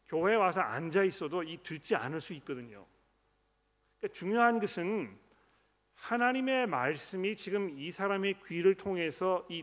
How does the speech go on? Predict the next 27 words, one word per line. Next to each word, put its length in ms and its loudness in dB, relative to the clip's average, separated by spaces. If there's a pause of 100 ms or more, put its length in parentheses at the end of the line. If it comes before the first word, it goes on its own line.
(120)
뇌를 340 4
통해서 540 -4
그 100 -8
사람의 540 -4
인식 340 -6
속에 280 -2
지금 360 -2
이렇게 400 -4 (380)
자리하고 680 2
있는가, 580 2 (280)
이거를 420 6
확인해 400 0
보는 260 2
일인 180 -2
것 120 -2
같아요. 480 -8 (840)
그러니까 140 -2
우리가 180 0
이 100 0
대화를 460 2
통해서, 540 -6 (360)
일상 380 -4
대화를 360 -2
통해서 540 -8 (360)
오늘 280 -4
뭐 280 -2
이 220 -6